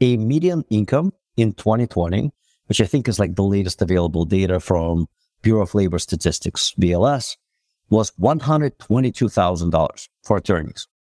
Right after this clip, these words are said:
In many metro areas today in twenty twenty-two, that is not a lot of money. But when I think about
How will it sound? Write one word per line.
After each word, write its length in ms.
In 260
many 280
metro 340
areas 460
today 300
in 80
twenty 260
twenty-two, 400
that 160
is 160
not 320
a 60
lot 240
of 100
money. 260
But 160
when 160
I 60
think 300
about 360